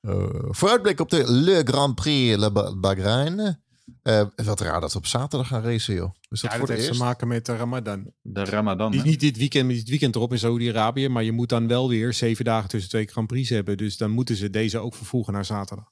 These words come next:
Speaker 1: We hadden dat vorig
Speaker 3: Ja.
Speaker 1: jaar toch ook? Want toen had ik geroepen, ik dacht dat ik gelijk had, maar ik had natuurlijk weer research gedaan.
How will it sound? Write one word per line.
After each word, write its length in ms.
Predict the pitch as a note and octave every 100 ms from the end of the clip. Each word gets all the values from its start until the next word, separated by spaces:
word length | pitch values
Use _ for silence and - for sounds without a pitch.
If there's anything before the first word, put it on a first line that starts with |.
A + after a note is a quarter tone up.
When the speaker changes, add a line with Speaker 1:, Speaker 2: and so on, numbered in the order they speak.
| _ _
Speaker 1:
We 80 | A#2
hadden 180 | D#3+
dat 140 | D#3+ D#3
vorig 180 | - D#3
Speaker 3:
Ja. 40 |
Speaker 1:
jaar 100 | D#3
toch 180 | C#3+ -
ook? 240 | F3+ D#3+ -
Want 120 | A2
toen 100 | C3+
had 120 | C#3+
ik 80 | C#3+
geroepen, 600 | - B2 F3+ D#3+ G2 C3
ik 220 | - A2+ G2+
dacht 240 | A2+ -
dat 100 | F2+
ik 100 | F2
gelijk 320 | - G#2 F2+
had, 200 | F2+ F2+
maar 140 | F#2 D2+
ik 80 |
had 120 | - -
natuurlijk 300 | E2 E2 D#2+
weer 100 | E2+
research 420 | G#2 A#2+ G2 -
gedaan. 360 | F2 C#2+ G2